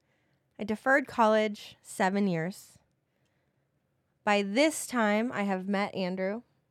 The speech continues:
So fast forward a long time. <laughs> I have deferred college seven years. I have met Andrew. I've retired twice.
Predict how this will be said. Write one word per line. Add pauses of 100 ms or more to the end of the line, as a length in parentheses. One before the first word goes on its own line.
(120)
So
fast
forward
a
long
time. (540)
<laughs>
I
have
deferred
college
seven
years.
I
have
met
Andrew. (240)
I've
retired (120)
twice.